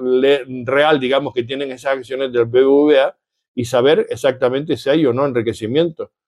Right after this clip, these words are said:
Pero esto, como todo, pues, se utiliza para intentar decir que es un bulo y suena más a propaganda que a intoxicación, eh, o, o propaganda e intoxicación de la propia Moncloa, ¿no?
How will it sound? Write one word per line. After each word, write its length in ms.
Pero 260
esto, 280
como 260
todo, 380
pues, 320
se 120
utiliza 640
para 220
intentar 500
decir 340
que 100
es 100
un 160
bulo 420
y 140
suena 340
más 220
a 140
propaganda 560
que 60
a 40
intoxicación, 880
eh, 180
o, 60
o 420
propaganda 480
e 40
intoxicación 580
de 100
la 140
propia 240
Moncloa, 640
¿no? 240